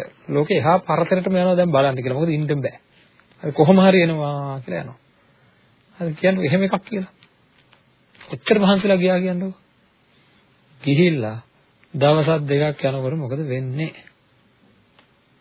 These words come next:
අර දැක්ක ගමන් තිබ්බ සන්තෝෂය, පිරී ඉතිරී යන්න තරම් ඇති වෙච්ච සතුට, පිරී ඉතිරී යන්න තරම් ඒක නිවිලා ගිය අර මහා ලොකුවට ගිනි ගන්න දුක මේ ඉද්දිම, ඉද්දිම දැන් සමහර කතා කරපු පළවෙනි වචනේ හින්දාම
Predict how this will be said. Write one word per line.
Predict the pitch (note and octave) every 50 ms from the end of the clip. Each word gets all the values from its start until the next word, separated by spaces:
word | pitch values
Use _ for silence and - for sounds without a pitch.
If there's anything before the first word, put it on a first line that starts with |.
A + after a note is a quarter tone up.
| _ _ _ _ _ _ _ _ _ _ - -
අර | C3+ C3+
දැක්ක | C3 A#2+ C3 C#3 D3 C#3+ - -
ගමන් | G3 F3+ F#3 F3 F3 E3+ E3
තිබ්බ | D3+ E3+ D#3 C#3 C#3
සන්තෝෂය, | B2 - C3 B2+ C#3 C#3 D3 C#3 C3 B2 - C3+ C3 C3+ - - -
පිරී | - - C#3 C#3+ D#3+ E3 E3
ඉතිරී | D#3 - E3 D#3 D#3 D#3 D3+
යන්න | D3+ C#3+ C#3+ C3+
තරම් | C3 - C#3 C#3 C#3
ඇති | C#3+ C3+ B2+ B2 C3+
වෙච්ච | C3 B2+ A#2+ -
සතුට, | B2+ A#2 A#2 A#2 - C#3 - C3+ B2+ B2 - _ - - - - _ _ _ _
පිරී | - C#3+ D3 E3+ E3+
ඉතිරී | E3 D#3+ F3 E3 D#3 D3+
යන්න | C#3+ C#3+ C#3 C#3+
තරම් | C3 D3 C#3 C#3 C3+ C3+ C#3 - - _ _ - -
ඒක | C#3+ D3 D3 C#3 C3+ B2+ -
නිවිලා | - C3 B2+ C#3 D#3 D#3+ D#3+ D3+
ගිය | D3 D3 D3 C#3+
අර | - C#3 C3 B2+ B2 B2 B2 A#2+ A#2+ _ _ _ _ _ _ _ -
මහා | C#3 B2+ B2 A2+ C#3 D3 D3+ D3+ D#3+ D#3+ D#3
ලොකුවට | C#3+ C3+ - - C#3 C3+
ගිනි | B2+ C3 B2+ C3
ගන්න | B2+ C3 B2+ B2 A#2+ A#2+ B2
දුක | B2 B2 B2+ D#3 F#3+ C4 - _ _ _ _ _ _ _ _ _ _ _ -
මේ | D3 D3 C3+
ඉද්දිම, | B2+ C3 C3 C3+ E3 F#3 G#3+ D4+ - - - _ _ _ _ _ - _ _ _ _ _ _ _ _ _ _ _ _ _ _ _ _ _ _ _ -
ඉද්දිම | D3+ C3 B2+ B2+ C#3 C#3
දැන් | C#3 C#3+ C3+ B2
සමහර | - C3+ B2 A#2+ C3 C3
කතා | B2+ - B2+ B2+ C3
කරපු | B2+ C3+ C#3 C3+
පළවෙනි | - - B2+ B2+ C3+ C#3 C#3
වචනේ | C3 B2+ A#2+ D3 D3 C#3+
හින්දාම | D#3 D#3 D3+ D#3+ E3+ F#3